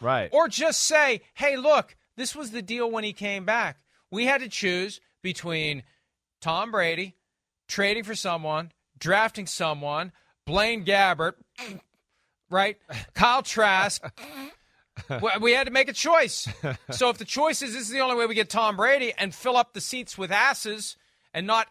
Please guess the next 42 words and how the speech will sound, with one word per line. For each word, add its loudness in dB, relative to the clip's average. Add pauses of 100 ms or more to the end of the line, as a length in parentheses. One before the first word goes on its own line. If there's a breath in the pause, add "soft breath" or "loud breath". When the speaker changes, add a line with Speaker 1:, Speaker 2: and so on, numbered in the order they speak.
(140)
Speaker 2:
empty -4
red -2
seats -8
that -4
everyone -4
can -12
see -6 (420 soft breath)
on -2
the -6
Fox 0
broadcast 0
of -14
the -12
game -2 (300)
where 2
nobody's 2
here 0 (220)
'cause -6
they 0
don't -2
wanna -2
come -6
see -8
anybody -6
but -4
Tom -4
Brady, 0 (280)
we're -6
gonna -8
do -8
what -10
we -2
have -2
to -16
do -14
to -14
get -6
Tom -4
Brady. 0
That's 0
his -10
deal. -6